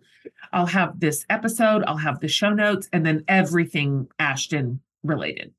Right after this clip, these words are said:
both of her sites, her blogs, her subscriber list, all the things that she mentioned, her socials.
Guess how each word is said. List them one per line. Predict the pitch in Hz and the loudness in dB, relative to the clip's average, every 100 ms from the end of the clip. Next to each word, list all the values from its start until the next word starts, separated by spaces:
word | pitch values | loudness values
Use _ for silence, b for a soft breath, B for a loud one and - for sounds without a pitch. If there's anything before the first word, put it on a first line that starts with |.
| - | 2
both | 180 180 | 2 4
of | 175 | 2
her | 180 170 | 2 0
sites, | - - 156 156 160 156 - | 0 0 2 2 2 0 -2
her | 175 | -4
blogs, | 156 147 147 147 131 - | 0 0 2 2 -2 -4
her | 165 156 151 151 B B | 0 0 -2 -6 B B
subscriber | - - - 180 151 156 139 | -16 -14 -4 -4 -2 -2 -2
list, | 139 131 135 | 0 0 -2
all | - 160 | 0 0
the | 156 | 0
things | 135 139 - | 0 -2 -4
that | - | -4
she | 156 | -2
mentioned, | 143 139 139 131 131 120 - | 0 0 -2 -2 -2 -4 -4
her | 170 | -4
socials. | - 139 139 151 131 143 - | -2 -4 -4 -2 -2 -4 -10